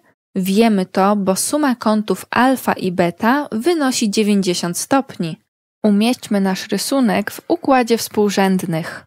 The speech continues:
Teraz narysujmy proste, w których zawarte są nasze przeciwprostokątne. Nazwijmy je K i L oraz opiszmy każdą z nich wzorem.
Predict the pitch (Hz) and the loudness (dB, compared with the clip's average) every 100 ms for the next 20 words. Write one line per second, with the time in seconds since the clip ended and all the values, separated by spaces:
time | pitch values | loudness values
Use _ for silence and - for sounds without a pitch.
0 | _ _ - 214 233 226 - 196 190 - | _ _ -2 2 4 2 2 0 0 0
1 | 226 202 180 196 170 180 - 233 269 - | 2 2 0 0 0 0 -2 0 0 -4
2 | - 214 214 208 208 202 262 285 302 294 | -2 2 2 2 0 2 2 2 -2 0
3 | 294 285 190 180 - 214 - - 339 311 | -2 2 2 2 0 -4 -4 -2 -2 -2
4 | - 226 226 - 202 180 165 170 - 175 | -4 -2 -2 -2 -2 0 -2 -4 -8 -8
5 | 214 _ _ _ _ _ _ _ _ _ | -8 _ _ _ _ _ _ _ _ _
6 | _ _ _ - 220 220 202 196 240 285 | _ _ _ -6 0 2 2 0 0 2
7 | 277 214 190 185 185 - - 196 220 330 | 4 2 2 0 -2 -4 -2 2 2 -2
8 | - _ - 427 - 185 180 175 - _ | -10 _ -2 -2 0 0 2 0 -4 _
9 | _ - 208 196 - 208 - 320 - 220 | _ 0 2 2 0 -4 -2 -4 -2 -4
10 | 214 285 302 269 226 226 208 208 202 185 | -4 -2 0 -2 -2 -2 0 0 -2 -4
11 | 190 185 180 190 196 | 0 0 0 -4 -6